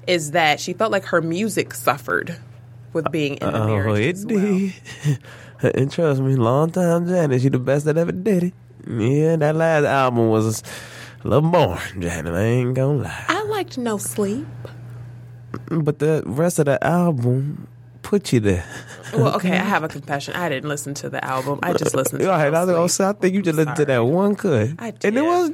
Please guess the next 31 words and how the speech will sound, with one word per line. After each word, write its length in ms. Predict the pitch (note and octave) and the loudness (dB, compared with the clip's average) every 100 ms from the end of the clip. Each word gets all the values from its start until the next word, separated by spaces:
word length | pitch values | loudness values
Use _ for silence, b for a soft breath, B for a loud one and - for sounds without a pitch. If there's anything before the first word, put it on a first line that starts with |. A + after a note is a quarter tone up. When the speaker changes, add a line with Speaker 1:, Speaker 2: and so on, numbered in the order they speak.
| - | 0
Speaker 2:
it 100 | - | 0
was, 340 | C#4+ F4 F#4 F#4 | 2 2 0 0
it 80 | C#4 | 0
was 120 | F#4 | 2
hot. 260 | G4+ E4 F4+ | 0 0 0
Speaker 1:
Yeah, 80 | A#4+ D#5 E5+ | 2 2 0
I 180 | F4+ D4 A3 | 0 0 2
Speaker 2:
It 80 | |
was 80 | D#3+ | 2
Speaker 1:
liked 100 | C#4 | 2
Speaker 2:
the 60 | E4 | 0
Speaker 1:
it. 280 | F4+ G4 E3 | 0 2 2
Speaker 2:
jam. 140 | - | 2
Speaker 1:
You 60 | C#4 | 2
know, 80 | F4+ | 2
Speaker 2:
I 40 | |
Speaker 1:
it 20 | D4+ | 2
was 80 | |
Speaker 2:
liked 120 | B3+ A#3 | 2 0
Speaker 1:
a 40 | |
Speaker 2:
it. 40 | |
Speaker 1:
different 360 | C4+ D#4+ D#4+ - | 0 -2 -4 -4
sound 340 | - D#4 D#4+ - | -2 -2 -2 -4
for 100 | A3 | -2
Janet. 260 | F#3 C#3+ | -2 0
Speaker 2:
Absolutely. 760 | G#2 G2+ - D#3+ G3+ A#2+ - - B B B | 2 2 2 2 2 2 -2 -8 B B B
But 160 | A2 A2 | -2 0
then 160 | D#3+ | 2
I'm 220 | D#3+ E3 D3+ | 2 0 2
like, 380 | D3 C3 A2+ | 2 2 0
but, 240 | C3 D3 | 0 0